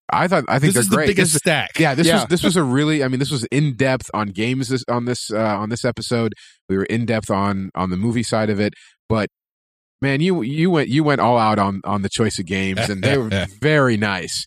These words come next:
Speaker 2: This is literally the biggest stack I've
Speaker 1: Yes.
Speaker 2: ever brought for an episode.
Speaker 3: Yeah.
Speaker 2: Because of that
Speaker 1: That
Speaker 2: omnibus.
Speaker 1: omnibus.
Speaker 3: Fucking hell,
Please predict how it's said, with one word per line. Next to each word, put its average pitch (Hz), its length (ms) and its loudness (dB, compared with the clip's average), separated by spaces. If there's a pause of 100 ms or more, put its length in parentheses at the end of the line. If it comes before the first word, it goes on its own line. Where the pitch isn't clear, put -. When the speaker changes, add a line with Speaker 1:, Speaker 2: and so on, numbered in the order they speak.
(120)
Speaker 2:
This 165 140 0
is 202 160 -4
literally 123 800 0 (100)
the 131 160 0
biggest 131 400 0
stack 120 440 -2
I've 110 100 2
Speaker 1:
Yes. 110 220 2
Speaker 2:
ever 104 100 0
brought 95 320 0
for 90 180 -4
an 87 120 -2
episode. 76 580 -8
Speaker 3:
Yeah. 110 160 2 (220)
Speaker 2:
Because 139 360 0
of 135 100 4
that 131 200 2 (440)
Speaker 1:
That 120 100 2
Speaker 2:
omnibus. 113 480 2
Speaker 1:
omnibus. 95 360 2 (320)
Speaker 3:
Fucking 180 320 2
hell, 139 340 0